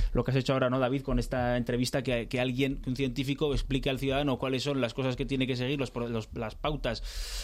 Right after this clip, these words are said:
eh, para, para evitar esta crisis, y luego ya buscaremos los, los culpables, ¿no? La autoridad sanitaria, pero vamos,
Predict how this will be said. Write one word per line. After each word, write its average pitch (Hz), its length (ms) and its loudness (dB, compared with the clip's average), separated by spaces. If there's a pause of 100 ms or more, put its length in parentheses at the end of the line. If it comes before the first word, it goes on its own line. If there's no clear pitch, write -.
(120)
eh, 113 180 4
para, 113 320 4
para 120 180 4
evitar 120 260 4
esta 131 160 2
crisis, 143 260 2
y 135 60 4
luego 120 240 6
ya 135 100 4
buscaremos 120 560 2
los, 113 320 2
los 110 560 2
culpables, 123 500 2
¿no? 117 120 2
La 135 140 4
autoridad 117 400 2
sanitaria, 120 440 2
pero 107 220 2
vamos, 113 320 2